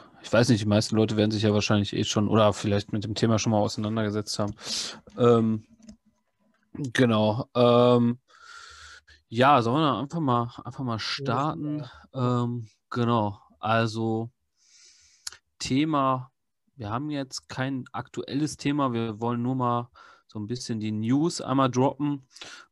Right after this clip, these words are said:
Speaker 1: Ähm, oder beziehungsweise kein Thema, worüber wir jetzt aktuell, äh, sprechen wollen. Das war in den letzten beiden Folgen auf jeden Fall der Fall. Da war die Dringlichkeit da. Da hatten wir uns überlegt, äh, was machen wir genau. Und, ähm, genau, hatten dann auch Themen.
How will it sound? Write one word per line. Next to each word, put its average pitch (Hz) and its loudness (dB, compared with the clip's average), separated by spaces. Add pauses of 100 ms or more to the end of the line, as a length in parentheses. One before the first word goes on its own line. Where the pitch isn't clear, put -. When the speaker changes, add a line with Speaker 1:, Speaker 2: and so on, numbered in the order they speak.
(100)
Speaker 1:
Ähm, 110 0
oder 104 -2
beziehungsweise 107 -2
kein 107 -2
Thema, 113 -6
worüber 104 -6
wir 107 -4
jetzt 104 -6
aktuell, 107 -6
äh, 104 -4
sprechen 107 -8
wollen. 160 0 (260)
Das 104 -16
war 107 -2
in 107 -6
den 110 -6
letzten 123 -8
beiden 117 -4
Folgen 123 -4
auf 117 -8
jeden 123 -6
Fall 123 -4
der 113 -4
Fall. - -4
Da 117 -2
war 107 -4
die 104 -10
Dringlichkeit 104 -10
da. 131 2
Da 117 0
hatten 110 -8
wir 117 -6 (400)
uns 113 -10
überlegt, 120 -2
äh, 110 -4
was 110 -4
machen 131 -6
wir 113 -4
genau. 160 0
Und, 147 -4
ähm, 135 2
genau, 120 4
hatten 120 -2
dann 123 -2
auch 110 -2
Themen. 170 0